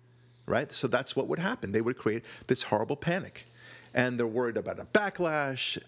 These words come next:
uh, anti-Muslim bla-, backlash. Well, but the Titanic is a good example. It's actually a very good metaphor, I think. If you were to tell everyone on the Titanic,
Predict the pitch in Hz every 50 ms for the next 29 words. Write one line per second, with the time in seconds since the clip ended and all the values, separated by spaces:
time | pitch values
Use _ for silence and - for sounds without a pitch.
0 | - - 101 98 92 - 117 120 - 117 113 131 147 117 123 120 107 113 110 -
1 | - - 110 101 - - 98 87 92 107 - - - - - - - - - -
2 | - _ - - - 185 196 - - - - - - - _ - - _ _ -
3 | _ _ _ _ _ - - - - - - 160 143 151 - 160 143 - 220 269
4 | 349 359 - 131 - - - 127 127 107 104 - - - 120 107 - - - -
5 | - 147 143 - 180 - - 170 139 117 131 135 139 - 135 120 120 139 139 123
6 | - - 87 87 95 - - 104 98 - - - - - - - - - - -
7 | - - 156 220 277 294 226 - - - 151 143 135 131 120 123 123 117 113 117
8 | 113 110 113 113 - 120 107 - - 120 107 92 98 101 - - -